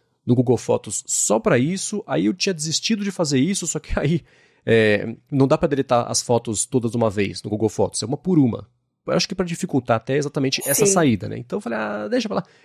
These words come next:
Speaker 1: Então eu tô pagando, sei lá, dez reais por mês por pura preguiça de resolver esse problema. Então eu tô dentro do ecossistema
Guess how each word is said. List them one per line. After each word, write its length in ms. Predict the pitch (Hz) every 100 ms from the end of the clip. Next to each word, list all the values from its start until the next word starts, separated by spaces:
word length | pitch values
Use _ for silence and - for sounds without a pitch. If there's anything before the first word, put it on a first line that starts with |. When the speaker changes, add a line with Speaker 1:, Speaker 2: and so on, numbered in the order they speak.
| -
Speaker 1:
Então 160 | 151 196
eu 20 |
tô 120 | 233
pagando, 480 | - 107 147 143 139
sei 100 | 107
lá, 80 | 98
dez 320 | 98 143 117
reais 180 | 113 110
por 160 | 135
mês 280 | 123 156 - _ -
por 140 | 170
pura 180 | 180 240
preguiça 580 | 247 - 220 123 165 -
de 60 | 147
resolver 280 | 156 143
esse 120 | 143 -
problema. 400 | 175 127 98 92
Então 200 | - 120
eu 40 |
tô 120 | 123
dentro 240 | 127 175 196
do 80 | 143
ecossistema 640 | - - - 127 147